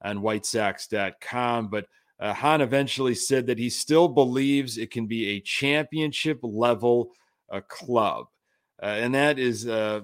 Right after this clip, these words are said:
you know, that's what we were promised, uh, championship level, uh, A L Central championship, probably, but beyond that,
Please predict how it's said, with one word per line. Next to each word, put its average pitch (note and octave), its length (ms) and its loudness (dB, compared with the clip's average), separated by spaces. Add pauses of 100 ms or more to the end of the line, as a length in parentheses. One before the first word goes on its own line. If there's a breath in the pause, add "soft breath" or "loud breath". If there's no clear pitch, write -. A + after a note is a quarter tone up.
(140)
you A#2 140 -6
know, A#2 120 -2
that's E3 280 0
what G3+ 160 6
we G#3+ 100 4
were G#3+ 160 8
promised, G#3 880 4
uh, A2+ 160 -4
championship F3 720 -2
level, E3+ 540 0 (320)
uh, G#2 240 -10
A D3+ 200 2
L D3+ 160 4
Central F#3 540 -2
championship, G#3+ 840 0 (680)
probably, E3 1040 0 (100)
but A2 320 -6
beyond C3+ 480 -2
that, D#3 280 -4